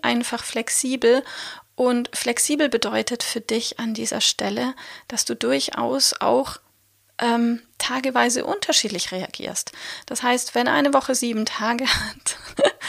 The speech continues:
und das hat sie, dann kann es durchaus sein, dass am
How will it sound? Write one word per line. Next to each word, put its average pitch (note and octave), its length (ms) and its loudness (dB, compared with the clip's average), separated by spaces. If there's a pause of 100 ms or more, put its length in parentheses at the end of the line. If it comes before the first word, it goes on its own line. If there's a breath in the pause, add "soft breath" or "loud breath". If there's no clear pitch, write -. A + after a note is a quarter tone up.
(140 loud breath)
und G#3 160 -4
das - 140 -4
hat G#3+ 160 6
sie, - 180 0 (320 loud breath)
dann G#3 140 0
kann C4+ 220 2
es C#4 120 2
durchaus - 420 0
sein, A#3+ 400 -2 (120)
dass G#3+ 320 -4
am G#3+ 180 -6